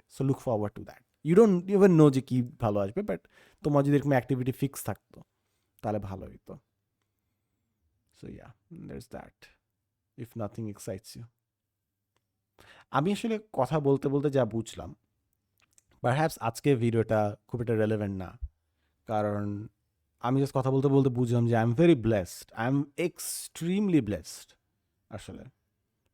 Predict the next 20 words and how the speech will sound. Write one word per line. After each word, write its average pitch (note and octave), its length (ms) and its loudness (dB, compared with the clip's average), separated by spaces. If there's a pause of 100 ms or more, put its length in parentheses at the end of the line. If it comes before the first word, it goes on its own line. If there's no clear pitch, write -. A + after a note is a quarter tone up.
(120)
তো A#2 340 -2
আমি A#2+ 320 -4
যে C3 100 -2
কথাগুলো C#3 300 2
বললাম, C#3 320 2
মা-, A#2+ 160 2
হয়তো A#2 220 -2
মনে A#2 220 0
হচ্ছে A2+ 140 -6 (160)
টোন C#3+ 240 4
ডেফ B2+ 160 0
কথা A#2 180 0
বলতেছি, G#2 400 -4
কিংবা G#2+ 200 -4
মানুষের A2 320 -4
স্ট্রাগলকে B2 440 -2
আমি B2+ 140 0
অ্যাকনলেজ A#2 400 0
করতেছি G#2+ 400 -10
না। E2 140 -16